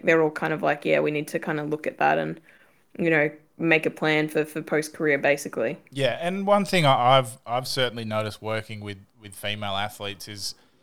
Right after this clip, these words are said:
Speaker 2: you know, you guys really, you guys really care about your sport and you wanna develop your sport and you wanna be involved in, in that. But then you guys seem to,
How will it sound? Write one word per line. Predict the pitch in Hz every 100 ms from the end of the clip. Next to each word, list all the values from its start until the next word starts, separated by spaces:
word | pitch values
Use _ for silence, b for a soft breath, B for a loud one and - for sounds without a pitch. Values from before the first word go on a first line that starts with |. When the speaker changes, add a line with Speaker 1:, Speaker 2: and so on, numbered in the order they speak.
| b b -
Speaker 2:
you |
know, | 117 113 110 _
you | 131
guys | 131 139 151 143
really, | 139 127 113 - _ _
you | 123
guys | 139 139 120 - _ _
really | 160 170
care | - 139 139
about | 127 117
your | 101
sport | 107 - 123 120 120 - _
and | 117 113 110 107 107 -
you | 113
wanna | 117
develop | 110 104 120 120 113
your |
sport | 104 - 110 110 107
and | 101
you | 104
wanna | 110
be | 107
involved | 107 98 104 110 104 107
in, | 104 101 -
in | 104 98
that. | 107 151 - b b b b b
But | 127
then | 127 131 123 117 - _ _ _ 120
you | 123
guys | 131 139
seem | - 147 135
to, | 127